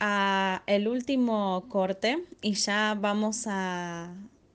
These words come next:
cerrar este tema contándoles un poquito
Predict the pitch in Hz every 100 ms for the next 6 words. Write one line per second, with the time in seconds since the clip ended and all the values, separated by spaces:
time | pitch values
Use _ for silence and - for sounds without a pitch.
0 | _ - 202 190 208 269 254 196 214 214
1 | 190 185 262 - - _ - - - _
2 | 214 208 311 392 233 220 302 - - 233
3 | 226 196 226 254 190 196